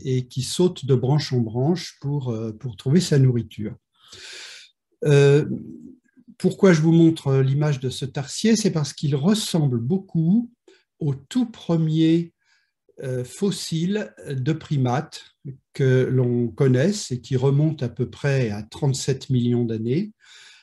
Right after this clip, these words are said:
Il ressemble beaucoup et donc, euh, nous pouvons, euh, grosso modo considérer que nous avons là sous les yeux une espèce fossile finalement, euh, qui est, euh, l'ancêtre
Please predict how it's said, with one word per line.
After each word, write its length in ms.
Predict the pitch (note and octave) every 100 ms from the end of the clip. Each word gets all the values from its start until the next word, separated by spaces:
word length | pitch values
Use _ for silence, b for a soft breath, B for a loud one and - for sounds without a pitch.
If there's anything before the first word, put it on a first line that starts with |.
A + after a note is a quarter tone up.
| _
Il 140 | B2+ A#2+
ressemble 500 | D3+ - G3+ E3+ C#3+
beaucoup 560 | C3 C3+ - D3+ F#3+
et 60 | D#3
donc, 340 | B2+ D#3 D#3
euh, 160 | B2 A#2
nous 100 | A#2+
pouvons, 640 | B2 C3 B2+ D#3+ E3+ E3+ A#2+
euh, 140 | A#2
grosso 360 | A#2+ D3 - C#3+
modo 340 | C3 C3 F3
considérer 800 | E3+ D#3+ - D#3 C#3 B2+ F3 F3+
que 320 | C3 A#2+ A#2+
nous 200 | B2 C3+
avons 260 | C3+ B2+ C3
là 160 | C3+
sous 240 | C3 - A2
les 260 | A2+ G#2+
yeux 320 | A#2+ D3 F#3 - b b b b b b b b _ _ _ _ _
une 180 | C3 A#2+
espèce 520 | B2+ - C#3 B2 -
fossile 500 | - A#2+ - A3 G3+
finalement, 720 | - A2 G#2+ B2 D#3+ G#3 G#3+ b b b _
euh, 140 | A#2 B2
qui 380 | - - E3+ F#3+
est, 280 | G#3+ F#3+ E3
euh, 340 | C#3+ C3+ C3
l'ancêtre 800 | C3+ E3 E3 - E3 E3 - -